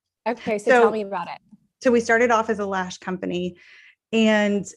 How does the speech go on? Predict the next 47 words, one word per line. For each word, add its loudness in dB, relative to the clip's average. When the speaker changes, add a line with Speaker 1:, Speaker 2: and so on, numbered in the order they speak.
Speaker 2:
that 0
kind -6
of -8
came -6
from -6
just -12
doing -6
the -6
photo -6
shoots, -10
working -6
with -10
different -10
women, -6
different -10
eye -8
shapes. -8
And, -2
like, -4
that 0
final -2
step -10
of -10
putting -6
on -4
the -6
lashes -10
was -6
the -2
one 0
that -2
really 4
made -2
the -4
whole, -4
the -6
whole -4
look -4
come -6
together -8
and -2
finalized, -2
made -4
it -8
glamorous, -8
but, -4
like, -8